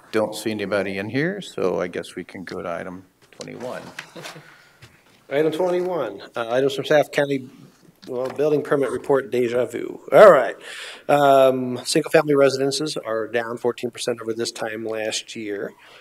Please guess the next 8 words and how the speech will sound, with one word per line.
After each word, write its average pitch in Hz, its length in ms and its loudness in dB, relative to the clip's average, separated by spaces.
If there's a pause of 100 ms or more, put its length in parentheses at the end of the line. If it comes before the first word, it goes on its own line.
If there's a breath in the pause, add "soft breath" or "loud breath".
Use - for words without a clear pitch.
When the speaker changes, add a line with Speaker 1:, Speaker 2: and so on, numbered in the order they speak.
(120 loud breath)
Speaker 2:
Uh, 120 260 4
garages 147 460 6
and 151 100 0
carports 156 480 2
are 131 100 -4
up 147 140 0
thirty-three 156 540 -2
percent, 151 400 0